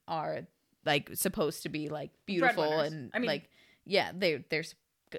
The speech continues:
Speaker 1: men are the
Speaker 2: Homemakers.
Speaker 1: breadwinners, women are the homemakers, and they're
Speaker 2: Mm-hmm,
Speaker 1: supposed to, like,
Speaker 2: mm-hmm.
Speaker 1: look good and be perfect.
Speaker 2: Mm-hmm.
Speaker 1: And I think, like, that establishes, like,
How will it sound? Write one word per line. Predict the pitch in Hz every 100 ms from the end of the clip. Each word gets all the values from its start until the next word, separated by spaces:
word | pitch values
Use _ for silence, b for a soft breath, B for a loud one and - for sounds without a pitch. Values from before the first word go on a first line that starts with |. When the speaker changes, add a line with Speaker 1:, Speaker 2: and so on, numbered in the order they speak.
| -
Speaker 1:
men | 214 214
are | 226
the | 196
Speaker 2:
Homemakers. |
Speaker 1:
breadwinners, | 170 135 151 156 -
women | 175 165 156
are | 175
the |
homemakers, | 196 160 151 - 160 -
and |
they're | 247
Speaker 2:
Mm-hmm, | 277
Speaker 1:
supposed | 262
to, | 196
like, | - 240
Speaker 2:
mm-hmm. | 226
Speaker 1:
look | 175 170
good | 160 147
and | 147
be |
perfect. | 139 156 160 202 208
Speaker 2:
Mm-hmm. | 220 240 240 -
Speaker 1:
And | 185
I |
think, | 185 208
like, | 170 165
that | 156 156 -
establishes, | - 151 143 170 170 170
like, | 160 170